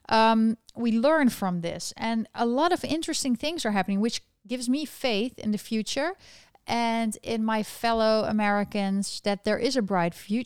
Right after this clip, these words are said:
future ahead. Uh, but we are woken up. We see Trump has exposed what is happening in politics, who's in charge, what is happening,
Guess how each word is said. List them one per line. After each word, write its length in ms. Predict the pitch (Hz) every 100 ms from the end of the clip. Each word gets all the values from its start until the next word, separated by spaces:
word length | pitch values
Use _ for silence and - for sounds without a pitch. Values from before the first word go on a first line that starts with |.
| -
future 460 | - 285 320 -
ahead. 500 | - 190 175 180 233 - - - - -
Uh, 180 | - 220
but 220 | 214 247
we 180 | 247 311
are 320 | - 247 269
woken 440 | 269 233 277 - 285
up. 220 | 247 -
We 260 | - 233 254
see 480 | 240 - - 233 240
Trump 300 | - 277 285
has 260 | 247 220 -
exposed 960 | - - - 220 240 269 - - - - -
what 220 | 214 220
is 160 | 220
happening 320 | 214 202 220 208
in 80 |
politics, 600 | 202 196 190 - 175 -
who's 400 | - 220 233 - - _ _
in 160 | 226 214
charge, 640 | - 196 190 180 180 - - _ _ _ _
what 280 | 208 196 220
is 120 | 226
happening, 640 | 226 196 233 180 175 175